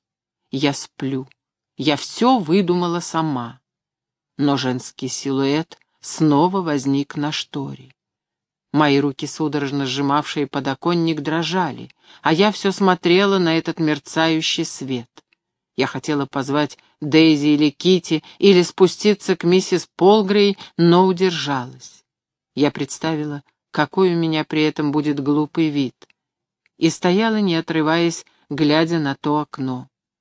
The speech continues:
Через некоторое время свет погас, и стало темно. Я ещё долго стояла у окна, однако больше ничего не увидела. В гостиной заиграли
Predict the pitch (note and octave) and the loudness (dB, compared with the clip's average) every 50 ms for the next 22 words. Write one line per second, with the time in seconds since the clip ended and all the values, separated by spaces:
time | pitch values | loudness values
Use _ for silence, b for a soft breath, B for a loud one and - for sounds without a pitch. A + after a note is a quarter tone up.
0 | _ _ _ _ _ _ _ _ - - D#3+ D#3+ E3+ E3 F#3+ A3 A3+ - A3 - | _ _ _ _ _ _ _ _ -4 0 2 2 4 4 4 2 2 0 -2 -2
1 | G#3+ G#3+ G3+ G3 F#3+ G3 F#3+ F#3+ F#3+ F#3 - - E3 E3 D#3+ D3+ _ - C#3 C#3 | 0 2 2 4 4 4 4 2 0 -2 -4 -4 -2 -2 -2 -2 _ -2 -2 -2
2 | C3 B2+ D3+ F#3 G#3 - - - - _ _ _ - - D#3 - - - D#3 D3+ | 0 0 -2 -4 -4 -6 -12 -18 -20 _ _ _ -6 -6 -6 -4 -4 -4 -2 -2
3 | D3 D3 D#3 - - D#3+ D#3 D3 C#3 C3 B2 A#2+ B2 _ _ _ _ _ _ _ | -2 -2 -4 -6 -6 -6 -4 -4 -4 -6 -8 -10 -14 _ _ _ _ _ _ _
4 | _ _ _ _ _ _ _ _ _ _ _ _ - - C3 C#3+ C#3 C#3 - - | _ _ _ _ _ _ _ _ _ _ _ _ -8 -4 -2 -2 -2 -2 -4 -6
5 | D#3+ D3+ D3+ D#3+ D3 B2+ B2 C3 - - - C#3 C3+ C3+ C3+ C3 C3+ C#3 C3+ C3 | -8 -4 -4 -4 -4 -4 -8 -10 -12 -8 -8 -6 -6 -6 -6 -6 -6 -6 -8 -8
6 | - C#3+ C#3+ D#3+ F#3 G3 _ _ _ _ _ _ _ _ - C#3+ C#3+ D3 D3+ D3 | -8 -6 -6 -6 -6 -6 _ _ _ _ _ _ _ _ -4 -4 -2 0 -2 -2
7 | - - C#3+ C#3+ D3 D3 - - D#3 C#3+ C#3+ C#3+ - - D3 C3+ C#3+ C#3+ C#3+ D3 | -2 -4 -6 -4 -4 -4 -4 -4 -4 -4 -4 -4 -4 -6 -6 -6 -4 -4 -2 -2
8 | D3 C#3+ C#3 C3+ C3+ B2+ B2 - B2 A#2+ A#2+ B2+ _ _ _ _ _ _ _ _ | -2 -4 -4 -4 -6 -6 -8 -12 -18 -18 -18 -20 _ _ _ _ _ _ _ _
9 | _ _ _ _ - D#3+ E3 D#3+ G3 G3+ - - - - C#4 C4 A#3+ A3+ G#3 F#3 | _ _ _ _ -4 -2 2 2 2 2 0 -2 -4 -2 0 2 2 2 0 2
10 | F3 F#3 F#3 F3 E3 E3+ F3+ G3 G#3 G3+ G3+ G3+ G3 | 4 4 4 4 2 2 2 2 2 2 0 0 -2